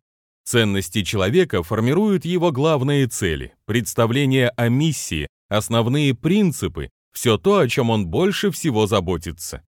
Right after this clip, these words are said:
Вольно или невольно, мы всегда соблюдаем определённые правила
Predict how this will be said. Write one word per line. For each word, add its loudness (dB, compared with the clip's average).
Вольно 2
или 0
невольно, 2
мы 2
всегда 0
соблюдаем 2
определённые 0
правила 2